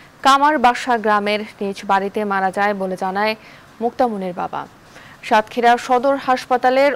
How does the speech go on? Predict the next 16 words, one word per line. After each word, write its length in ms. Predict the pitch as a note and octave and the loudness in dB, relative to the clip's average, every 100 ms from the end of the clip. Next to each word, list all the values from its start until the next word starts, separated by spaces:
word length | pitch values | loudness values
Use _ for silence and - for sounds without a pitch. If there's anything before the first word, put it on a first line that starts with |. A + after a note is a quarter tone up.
| - | 0
অর্থো 420 | A3+ - - D#4+ | -2 -2 -6 -4
সার্জারি 480 | D4+ A#3+ A#3 A3+ A3 | 2 0 2 -2 -2
বিভাগের 480 | G3+ G#3 G#3+ G3 G#3+ | -4 -8 -10 -8 -8
চিকিৎসক 420 | G#3 F#3+ F#3+ F#3+ F3 | -8 -10 -8 -8 -8
জানিয়েছেন, 600 | F#3+ F#3 G3+ G3 B3 A#3+ - - - - - | -8 -6 -6 -4 -2 -2 -6 -18 -20 -20 -8
মুক্তামণির 580 | A#3+ B3+ D#4+ D4 C#4+ C#4+ | -6 0 0 0 0 -4
শারীরিক 460 | - A#3+ G#3+ G#3+ G#3 | -2 -2 0 0 -2
অবস্থা 460 | G3+ G#3 - C4 | -2 -6 -2 -2
সম্প্রতি 680 | B3+ A3 G3+ G#3 G3+ G#3+ G#3 G#3 - - - | -2 -6 -6 -8 -8 -6 -8 -10 -18 -20 -6
বেশ 260 | F#3 B3+ B3 - - | 0 2 0 -8 -12
খারাপ 320 | - A3+ A#3 - | 0 2 2 -2
হয়ে 100 | F3+ | -8
পড়েছিল। 440 | F3+ F3 F3 F3 D#3 - - - - - | -6 -8 -10 -8 -8 -10 -20 -20 -20 2
কয়েকদিন 380 | B3 B3+ C#4+ D#4 | 4 4 2 -2
থেকেই 440 | D#4+ - C4 B3+ C4+ - F#3+ | 0 2 4 2 -2 -12 -6
জ্বরেও 400 | F3+ A3 B3 D#4+ | 2 4 4 2